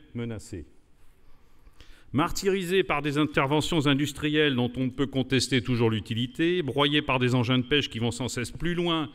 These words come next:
et plus profond pour traquer le poisson, clandestinement exploités par des entreprises aux visées scélérates, ou vulgairement chapardés par quelques plongeurs indélicats, ces vestiges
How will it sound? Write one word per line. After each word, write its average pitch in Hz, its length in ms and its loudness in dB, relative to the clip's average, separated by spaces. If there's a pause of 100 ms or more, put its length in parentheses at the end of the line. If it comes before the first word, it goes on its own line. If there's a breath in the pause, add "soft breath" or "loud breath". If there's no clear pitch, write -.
(140 loud breath)
et 190 140 2
plus 170 180 -2
profond 139 560 2 (300 loud breath)
pour - 140 -4
traquer 127 340 -4
le 104 60 -6
poisson, 170 640 -6 (440 soft breath)
clandestinement 170 720 4
exploités 160 540 -2
par 131 180 -4
des 131 80 -2
entreprises 139 560 -2
aux 123 60 0
visées 117 240 -6
scélérates, 123 680 -4 (440 soft breath)
ou 180 120 2
vulgairement 156 500 2
chapardés 143 560 -2
par 123 200 -8
quelques 127 260 -2
plongeurs 123 480 -4
indélicats, 123 720 -6 (400 soft breath)
ces - 180 -2
vestiges 151 640 -2